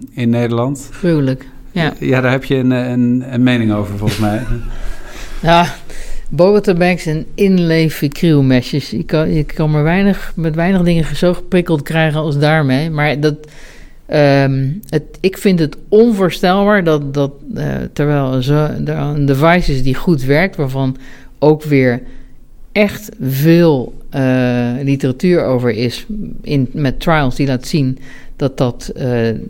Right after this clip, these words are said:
Speaker 2: eh, de behandeling van keuze is. Er zijn internationale richtlijnen, zoals van de World Society of Emergency Surgery en van nog een aantal andere, die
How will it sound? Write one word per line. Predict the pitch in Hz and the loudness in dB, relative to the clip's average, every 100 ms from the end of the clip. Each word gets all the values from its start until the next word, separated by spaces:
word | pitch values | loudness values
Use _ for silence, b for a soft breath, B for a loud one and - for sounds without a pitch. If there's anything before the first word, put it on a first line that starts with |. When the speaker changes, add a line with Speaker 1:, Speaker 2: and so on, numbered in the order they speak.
| - | -12
Speaker 2:
eh, | - 135 127 127 127 131 - - - - - - 160 151 131 | -8 -6 -6 -6 -6 -8 -10 -18 -20 -20 -16 -12 -10 -8 -6
de | 135 | -2
behandeling | 135 165 151 131 | 0 2 2 2
van | 127 | 0
keuze | 120 143 156 175 | 0 2 2 0
is. | 175 - | -4 -6
Er | 135 | -4
zijn | 143 131 131 B B B B | 0 0 -2 B B B B
internationale | 151 131 135 - 139 123 | -4 -2 -2 0 0 2
richtlijnen, | 123 160 - 165 165 160 | 2 0 0 0 0 0
zoals | 143 123 | -2 -2
van | 139 | -2
de | 135 | 0
World | 139 139 | 0 0
Society | - 131 143 131 123 127 | -2 -4 -2 -2 -2 -4
of | 127 | -2
Emergency | 143 139 127 135 | -2 0 -2 -4
Surgery | 123 175 175 160 156 156 B B B B | -2 0 2 2 0 0 B B B B
en | 143 | -4
van | 135 | -2
nog | 127 | 0
een | 135 - | -2 -6
aantal | 147 151 143 - | -6 -4 -4 -2
andere, | 160 156 143 139 | 0 0 2 2
die | 139 139 | 0 -2